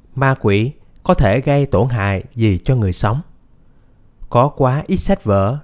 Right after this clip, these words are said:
nói về chủ đề này và thiếu từ ngữ thông dụng. Bây giờ tôi sẽ cố gắng định nghĩa các từ mà tôi sử dụng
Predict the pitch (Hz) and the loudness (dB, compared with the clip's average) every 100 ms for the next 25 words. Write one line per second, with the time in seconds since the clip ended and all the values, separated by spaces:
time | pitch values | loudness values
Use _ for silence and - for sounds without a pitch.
0 | - 135 156 131 98 92 113 117 107 107 | -4 0 2 0 -2 -2 0 0 2 0
1 | 101 - - _ _ _ 117 113 107 101 | -2 -6 -20 _ _ _ 0 2 2 0
2 | - 180 185 120 101 101 104 156 - - | 0 0 2 0 0 -2 -2 -4 -8 -4
3 | 139 131 104 92 - _ _ _ _ _ | -4 -2 -2 -4 -10 _ _ _ _ _
4 | _ - 123 127 120 101 92 - - - | _ -6 0 2 2 2 -2 -10 -8 2
5 | 139 135 - 101 92 104 139 131 143 139 | 4 4 2 -2 -2 0 0 0 0 0
6 | 104 101 92 101 - - - 113 98 - | 0 0 0 -2 -4 -2 2 2 0 -6
7 | - - 107 104 101 98 - 135 131 - | -18 -6 -2 0 0 -2 0 0 2 0
8 | 120 117 92 | 0 2 0